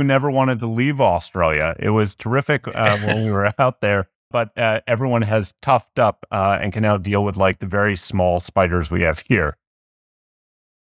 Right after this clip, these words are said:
Speaker 2: Yeah, <laughs> well, exactly, exactly. Well, thanks, Charles. I really appreciate it, and we'll have you back again sometime. Thanks to everybody for listening. This is the point in the podcast where we'll take a break, and, uh,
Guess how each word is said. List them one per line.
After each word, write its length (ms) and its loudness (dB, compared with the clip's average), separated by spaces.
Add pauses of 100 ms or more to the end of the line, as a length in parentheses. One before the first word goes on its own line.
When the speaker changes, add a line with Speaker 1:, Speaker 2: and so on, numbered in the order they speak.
(120)
Speaker 2:
Yeah, 340 2
<laughs> 60 -12
well, 420 -6
exactly, 460 -2
exactly. 500 -6 (260)
Well, 160 2
thanks, 460 -2
Charles. 360 0
I 60 -2
really 240 0
appreciate 560 0
it, 340 -2
and 500 0 (220)
we'll 140 -2
have 120 0
you 80 -4
back 300 0
again 260 0
sometime. 500 0
Thanks 300 -2
to 80 2
everybody 380 0
for 160 -6
listening. 420 0 (320)
This 140 0
is 60 0
the 80 0
point 200 0
in 60 -4
the 60 -14
podcast 540 -2
where 120 0
we'll 80 -2
take 280 0
a 40 -2
break, 420 -2 (320)
and, 640 0
uh, 420 2